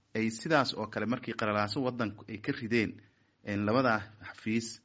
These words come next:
een, la sameeyey in doorashadii mataqaanaa laga wareejiyo xafiiska madaxweynaha inuu maamulo oo hormuud ka noqdo oo ra-iisul wasaarihii loo dhiibo, waad xasuusataan. Een, dhacdadaas dhacday, isku daygii mataqaanaa muddo kororsiga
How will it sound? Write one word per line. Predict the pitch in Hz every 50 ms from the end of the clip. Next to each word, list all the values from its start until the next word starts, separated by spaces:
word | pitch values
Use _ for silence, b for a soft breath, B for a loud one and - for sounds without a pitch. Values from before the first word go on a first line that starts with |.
| _
een, | - 104 95 110 98 95
la | 98 95
sameeyey | 98 - 117 104 101 104 104 107 117 127 131 131 b b b b b b b
in | - 120 123 120 104
doorashadii | 110 104 104 110 - - 131 117 113 104
mataqaanaa | 113 117 113 - 104 95 95 95
laga | 95 101 110 120
wareejiyo | 117 104 98 95 92 - 107 104
xafiiska | 104 104 - - 117 123 120 - - - 113 - -
madaxweynaha | 110 101 95 - - 98 95 104 110 101 - -
inuu | 101 98 98
maamulo | 95 92 90 90 92 95 107 120
oo | - 92 92 92
hormuud | 95 98 101 113 113 110 -
ka | - 98
noqdo | 98 92 82 92 139 160 b b b b b b b b b b -
oo | 104 98
ra-iisul | 104 107 104 104 107 104
wasaarihii | 104 110 110 117 127 117 104
loo | 92 101 104
dhiibo, | - - 87 87 107 107 -
waad | 92 98 95 -
xasuusataan. | - - - - - - - - - - 113 131 - - b b b b b b b b b b
Een, | - 110 107 110 110 107 107 107 104 104 107 110 110 110 - -
dhacdadaas | 120 107 92 120 151 180 165 139 139 139 139 - -
dhacday, | 92 98 98 110 117 127 139 139 135 -
isku | - - - - 110
daygii | 110 120 147 156 151 139 139 139 135
mataqaanaa | 139 131 131 - - 110 104 107 104 101 101 101 104
muddo | 104 104 98 104 -
kororsiga | - - 120 143 147 - - - 92 98 117 -